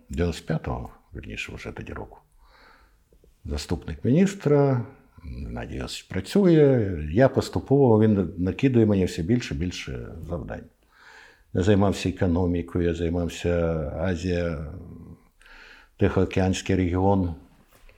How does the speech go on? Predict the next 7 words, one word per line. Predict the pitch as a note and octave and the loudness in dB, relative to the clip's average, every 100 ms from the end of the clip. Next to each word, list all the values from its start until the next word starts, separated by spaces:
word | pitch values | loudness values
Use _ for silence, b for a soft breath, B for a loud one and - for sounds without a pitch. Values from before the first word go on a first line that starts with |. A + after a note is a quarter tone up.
| _ - | _ -2
Африка, | F#2 G#2+ - G2+ F#2+ G2 F#2 - - _ b b b b b b b _ _ E2 | 6 6 6 -2 0 -2 -2 -6 -20 _ b b b b b b b _ _ -8
е, | D#2+ D#2 D#2 D2+ D2 C#2+ C2+ A#1+ B B - - - | -4 -2 -2 -4 -6 -8 -12 -16 B B -20 -18 -4
військово-політичні | D#2 - A2 G2+ G#2 G#2 C3 - A2+ | -4 4 4 6 4 4 2 4 2
і | G2+ G#2 G2 | 2 2 2
інші | G#2 G#2 - | 0 -2 -4
питання. | D#2 - A#2+ B2+ - | -4 -4 -8 -8 2
Тут | A#3+ A3 | 2 2